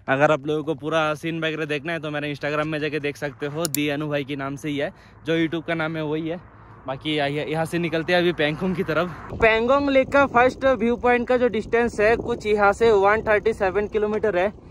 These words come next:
और फिलहाल मैं दस हज़ार feet की ऊंचाई पे हूँ, तो पैंगोंग लेक जो है ना और height पे है,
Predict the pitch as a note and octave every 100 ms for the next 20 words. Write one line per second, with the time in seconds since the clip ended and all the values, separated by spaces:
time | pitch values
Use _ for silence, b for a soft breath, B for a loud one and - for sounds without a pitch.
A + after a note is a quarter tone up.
0 | B B D#3 D#3+ D#3+ F#3 G3 G3+ F#3+ G3
1 | G3 G#3 G3+ G#3 G3+ - G#3 G3+ G3+ G3
2 | G3 F3 F#3 G#3 F3 D#3+ D#3+ D#3 D#3 B
3 | B B - D#3 F3+ F#3 F#3+ F#3 F#3+ F3+
4 | F#3 E3+ F3 E3+ E3+ D#3+ E3+ D#3+